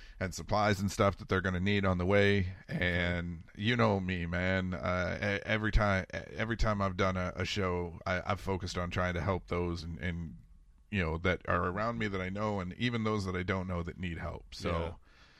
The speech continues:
Speaker 1: this is one of those things. So the, it's on the go, uh, it's on the Odd Pod page. You can find it at facebook dot com forward slash the odd pod. Um,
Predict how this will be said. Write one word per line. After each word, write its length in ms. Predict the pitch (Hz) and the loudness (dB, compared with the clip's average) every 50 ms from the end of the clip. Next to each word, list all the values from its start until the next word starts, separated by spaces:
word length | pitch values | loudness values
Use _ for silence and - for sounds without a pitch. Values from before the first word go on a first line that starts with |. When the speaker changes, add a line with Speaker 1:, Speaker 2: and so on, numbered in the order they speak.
| - - - - - - - - - - - _ _ _ | -20 -20 -20 -20 -20 -20 -20 -20 -20 -20 -20 _ _ _
Speaker 1:
this 220 | _ 143 156 143 151 | _ 8 8 8 8
is 100 | 143 123 | 2 6
one 160 | 143 139 131 | 6 8 8
of 80 | 123 117 | 10 8
those 220 | 117 110 98 - | 8 6 6 2
things. 400 | - 101 98 90 85 82 82 82 | 0 0 0 0 0 -2 -6 -6
So 340 | - - 110 104 104 104 101 | -4 -2 0 0 0 0 -2
the, 300 | 95 107 110 107 104 - - | 0 0 0 0 0 0 0
it's 200 | 110 107 - 135 | 0 0 0 0
on 120 | 139 143 | 0 0
the 80 | 147 135 | 2 2
go, 200 | 131 131 127 - | 2 2 2 2
uh, 240 | - 107 98 98 - | 2 2 2 2 2
it's 180 | 78 104 - 107 | -2 -2 0 0
on 120 | 117 131 | -2 -2
the 100 | 143 143 | 0 0
Odd 240 | 107 107 107 107 95 | 2 2 2 2 2
Pod 240 | - 107 98 98 92 | 0 0 0 0 0
page. 280 | - 101 92 95 90 | -2 -2 -2 -2 -4
You 40 | 92 | -6
can 100 | 85 90 | -6 -4
find 200 | 87 92 92 90 | -4 -2 -2 -2
it 40 | 90 | -4
at 60 | - | -2
facebook 360 | - 95 98 - - 101 92 | -2 -2 -2 0 -2 -6 -2
dot 180 | - 101 92 90 | 0 0 0 0
com 280 | - 101 92 92 90 85 | 0 0 0 0 -2 -4
forward 260 | - 90 90 90 - | -4 -6 -6 -6 -4
slash 300 | - 87 87 87 85 - | -4 -2 -2 -2 -4 -4
the 160 | 87 92 85 | -4 -4 -2
odd 280 | - 90 87 85 87 - | -2 -2 -2 -2 0 0
pod. 460 | - 90 87 87 82 82 82 82 - - | 0 0 0 0 -2 -4 -6 -8 -6 -2
Um, 640 | 82 85 82 82 80 80 82 82 80 85 90 | 0 0 0 0 -2 -4 -6 -6 -10 -12 -14